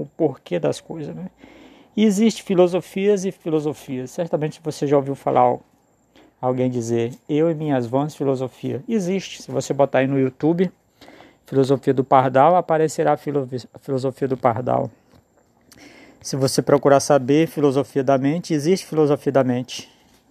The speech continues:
Existe inclusive a filosofia do cérebro. Existe a filosofia da medicina, filosofia da matemática, da geografia, da história, tudo.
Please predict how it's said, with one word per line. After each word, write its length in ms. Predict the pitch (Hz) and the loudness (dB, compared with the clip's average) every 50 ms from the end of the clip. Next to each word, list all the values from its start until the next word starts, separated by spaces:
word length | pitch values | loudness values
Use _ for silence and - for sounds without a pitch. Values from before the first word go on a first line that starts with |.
| _ _ _ _ _ _ _ - | _ _ _ _ _ _ _ -6
Existe 360 | 135 131 143 160 - - 180 | -4 0 0 0 2 2 2
inclusive 400 | - 180 160 151 151 190 185 202 | 4 4 2 4 2 2 0 0
a 20 | |
filosofia 500 | - - 175 170 165 165 160 - - 170 | -2 0 0 2 2 2 2 0 0 -2
do 260 | 160 165 180 196 208 208 - | 0 2 0 0 0 -2 -6
cérebro. 680 | - - - - 156 180 185 170 143 127 - - - - _ _ _ _ _ _ _ _ _ _ - | -6 -2 4 6 6 8 8 6 4 2 -4 -14 -20 -20 _ _ _ _ _ _ _ _ _ _ -12
Existe 280 | 143 127 143 135 - | -8 -6 -4 0 0
a 40 | 151 | -2
filosofia 480 | - - 135 135 127 135 127 - 147 135 | 0 2 0 2 2 2 0 2 2 4
da 100 | 135 127 | 4 4
medicina, 760 | 131 127 127 143 - - - 151 151 156 151 147 147 160 160 _ _ _ _ _ _ _ _ _ - _ _ _ - | 2 0 -2 -4 -4 -2 0 0 0 2 0 0 -2 -4 -8 _ _ _ _ _ _ _ _ _ -20 _ _ _ -2
filosofia 480 | - 160 151 139 139 143 - - 143 | 2 4 4 6 6 4 2 2 0
da 120 | 127 131 120 | 0 2 2
matemática, 680 | 127 127 - 156 147 143 139 139 143 143 139 - - 127 | 2 0 2 2 2 4 6 6 6 6 4 0 -2 0
da 120 | 123 123 | 0 0
geografia, 720 | 117 127 123 123 135 139 135 - - - 147 143 139 135 | 0 0 0 2 2 2 0 0 -6 -4 -2 0 0 2
da 140 | 120 135 131 | 4 4 2
história, 680 | 139 - - - - - 139 139 139 139 135 135 135 139 - _ _ _ _ _ _ - | 2 2 -4 -6 2 6 6 8 8 8 6 2 0 -2 -6 _ _ _ _ _ _ -2
tudo. 360 | 170 165 151 139 120 - | 0 0 0 0 -2 -8